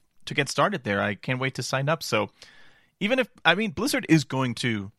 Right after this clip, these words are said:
deliver the ladder. I firmly believe that. It's just a matter of time.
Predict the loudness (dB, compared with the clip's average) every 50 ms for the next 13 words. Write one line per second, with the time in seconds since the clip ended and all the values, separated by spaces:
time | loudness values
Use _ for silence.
0 | _ -10 -6 0 0 0 0 0 -4 -4 -4 -4 -4 -6 -8 -10 -6 -2 0 0
1 | 0 0 -2 _ _ -4 -2 -2 -2 -2 -6 -6 -6 -6 -6 -8 -6 -8 -8 -8
2 | -8 -8 -10 -10 -10 -10 -8 -10 -10 -10 -14 _ _ _ -20 -20 -20 _ -12 -8
3 | -2 0 0 0 0 0 -6 -6 -6 -4 -2 0 0 0 -4 -6